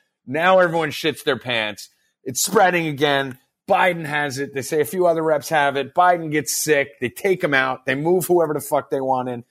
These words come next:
Close the, close the country again. No Trump rallies, no elections, mail-in ballots. And, I mean, it would be the ultimate four D chess move to kill everything with an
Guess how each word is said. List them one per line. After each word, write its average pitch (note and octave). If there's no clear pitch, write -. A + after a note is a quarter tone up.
Close G#3+
the, E3
close F#3
the C#3+
country C#3+
again. B2+
No F#3
Trump D3
rallies, B2
no F#3
elections, B2+
mail-in E3+
ballots. A#2
And, A#2+
I A#2+
mean, C3
it C3
would C3+
be C3+
the B2+
ultimate C3+
four A#2
D G2
chess -
move F2+
to G#2+
kill G#2
everything F#2+
with A2
an F#2+